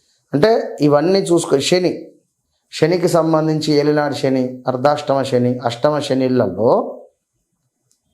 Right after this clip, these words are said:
బంధువులతో గొడవలు, సొంత బావతో గొడవలు, బావమరిదితో గొడవలు, ఫ్రెండ్స్ దూరం అవ్వడం,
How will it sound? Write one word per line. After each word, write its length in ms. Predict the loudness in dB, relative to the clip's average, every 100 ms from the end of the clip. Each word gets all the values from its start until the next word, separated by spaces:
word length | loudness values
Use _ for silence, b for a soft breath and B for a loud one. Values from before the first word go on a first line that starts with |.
| _ _ _ _ _ _ _ _
బంధువులతో 600 | 0 4 4 4 4 2
గొడవలు, 540 | 2 2 0 0 -6 -12 _ _ _ _ _ _ _ _ _ _ _ _
సొంత 360 | -2 0 2
బావతో 580 | 2 2 2 0 0 0
గొడవలు, 540 | 0 0 0 -2 -6 -4
బావమరిదితో 760 | 0 2 0 -2 -2 -2 -2 -2
గొడవలు, 420 | -2 -4 -6 -10 -20 _ _ _ _ _ _ _ _ _ _ _ _
ఫ్రెండ్స్ 540 | -2 0 0 -2 -4
దూరం 320 | 0 2 2 2
అవ్వడం, 440 | 0 -2 -4 -10